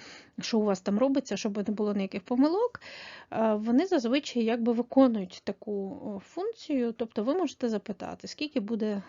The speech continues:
така послуга коштувати, і чи можна, наприклад, окремо замовити таку послугу, якщо, наприклад,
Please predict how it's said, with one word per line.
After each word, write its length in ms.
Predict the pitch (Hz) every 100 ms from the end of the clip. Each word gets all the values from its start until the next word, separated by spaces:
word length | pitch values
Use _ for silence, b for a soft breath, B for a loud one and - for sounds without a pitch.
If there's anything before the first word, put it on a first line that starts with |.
| B B -
така 500 | - 208 208 208 - -
послуга 360 | - 214 214 190
коштувати, 680 | - 339 - 285 262 269 262 B B -
і 120 | 233
чи 160 | - 220
можна, 320 | 277 302 277
наприклад, 600 | 220 190 233 233 214 -
окремо 540 | 247 - 247 240 208
замовити 560 | 196 202 214 208 196 196
таку 400 | 190 - 208 196
послугу, 460 | - 320 - 302 233
якщо, 360 | 196 - 247
наприклад, 580 | 214 202 269 269 262 254